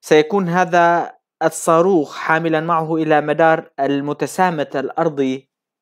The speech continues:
آه، حمولتين، آه، وساتلين للاتصالات يعني. أحد هذين الساتلين هو سعودي جيوسات واحد لصالح شركة هيلا سات اليونانية، والذي يسمى أيضا هيلا سات أربعة،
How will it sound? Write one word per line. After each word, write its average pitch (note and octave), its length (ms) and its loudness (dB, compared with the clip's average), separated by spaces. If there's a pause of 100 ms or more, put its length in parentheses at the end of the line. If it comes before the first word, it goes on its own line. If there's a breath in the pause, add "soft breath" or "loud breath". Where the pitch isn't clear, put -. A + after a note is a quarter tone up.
(140)
آه، B2 380 4
حمولتين، D3 960 0
آه، B2 640 -2
وساتلين C3+ 720 0
للاتصالات C3 760 0
يعني. C#3+ 320 -10 (640 soft breath)
أحد D3+ 240 -2
هذين D#3+ 300 -2
الساتلين D#3+ 580 -2
هو D3 260 2
سعودي C#3 800 -2
جيوسات C#3+ 760 -2 (600)
واحد C#3+ 520 0 (720)
لصالح C#3+ 360 2
شركة C#3 340 -4 (120)
هيلا C#3+ 220 4
سات C#3 420 0 (260)
اليونانية، B2+ 720 -4 (920 soft breath)
والذي C3 480 2
يسمى D3+ 300 -2
أيضا C#3+ 260 0
هيلا C#3 160 2
سات C#3+ 280 0
أربعة، C#3+ 440 0